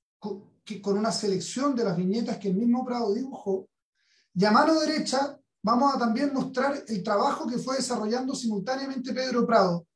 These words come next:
que tiene mucho que ver, mucha relación con la novela Alcino también. Entonces, en la antesala de este pasillo pudimos ver las portadas de las publicaciones del proyecto editorial de Los diez y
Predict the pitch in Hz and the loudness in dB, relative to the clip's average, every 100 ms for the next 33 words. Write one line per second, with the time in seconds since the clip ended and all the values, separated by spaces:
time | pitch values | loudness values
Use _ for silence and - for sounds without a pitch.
0 | _ _ 196 190 247 240 269 285 240 240 | _ _ 2 4 8 6 6 4 4 4
1 | 202 202 240 240 214 196 - 226 185 190 | 4 4 2 2 0 0 0 0 2 2
2 | 180 185 190 180 170 202 185 165 170 165 | 2 2 2 0 -2 -4 -4 -4 -6 -8
3 | - _ _ _ _ 233 170 226 - - | -12 _ _ _ _ 2 4 4 2 -4
4 | - _ _ 196 202 190 185 190 269 294 | -18 _ _ 6 8 10 8 8 8 8
5 | 302 285 285 262 - 294 285 302 - - | 8 6 4 4 4 4 2 0 -6 -8
6 | 220 233 240 190 240 240 - 196 165 247 | 2 4 6 4 4 2 0 -2 2 2
7 | 269 247 214 196 190 170 175 - 247 226 | 2 2 -2 0 2 2 0 -2 -2 -2
8 | 185 175 202 202 196 185 180 180 170 160 | -2 0 0 0 0 0 0 -4 -6 -6
9 | 160 247 285 285 _ _ _ _ _ 254 | -2 -2 -2 -8 _ _ _ _ _ 4
10 | 285 302 - | 6 4 -2